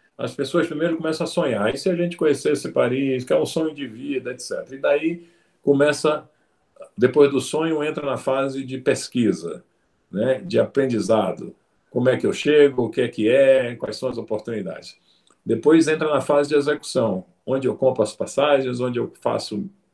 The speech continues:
enfim, realizo de fato a viagem. Depois de comprado isso, tem uma fase pré-viagem que é de muito estudo.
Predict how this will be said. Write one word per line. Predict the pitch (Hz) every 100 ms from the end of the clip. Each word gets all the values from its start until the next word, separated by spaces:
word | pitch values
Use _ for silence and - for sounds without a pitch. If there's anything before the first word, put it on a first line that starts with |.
| -
enfim, | 110 - 90 - _ _ _ _
realizo | - 120 120 127 131 117
de | 110
fato | 107 117 117 110
a |
viagem. | 104 95 80 78 - _ _ _ _ -
Depois | 120 117 160 170 139
de | 131
comprado | 147 127 131 131 127
isso, | 156 156
tem | 151
uma | 143
fase | 117 139 143 127
pré-viagem | - 156 160 131 131 143 143
que | 147
é |
de | 139
muito | 143 160
estudo. | - - 127 180 -